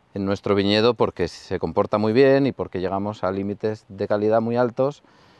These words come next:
que además, como decía, tienen que ver con los números. Los números son ediciones, ediciones que cada año nacen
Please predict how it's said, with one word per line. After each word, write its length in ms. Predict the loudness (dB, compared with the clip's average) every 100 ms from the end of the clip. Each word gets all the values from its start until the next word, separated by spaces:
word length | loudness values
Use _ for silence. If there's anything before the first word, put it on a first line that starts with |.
| _ _ _
que 120 | 0
además, 340 | 2 2 2 -2
como 160 | 0
decía, 480 | 0 0 2 2 2 -2 _
tienen 260 | -6 -2 0
que 80 | 4
ver 160 | 2
con 160 | 2 0
los 140 | 0
números. 440 | -4 -4 -6 -10 -10
Los 140 | -6
números 320 | -2 0 -2
son 160 | -2 -2
ediciones, 680 | -2 -2 -2 -2 -2 -6 _ _ _ _ _ _ _ _ _ -8
ediciones 760 | -4 -4 0 2 2 2 -2 _ _ _ -4
que 120 | -2
cada 360 | 2 4 6 4
año 360 | 4 0 -2 -8
nacen 680 | -4 0 0 0 -2 -4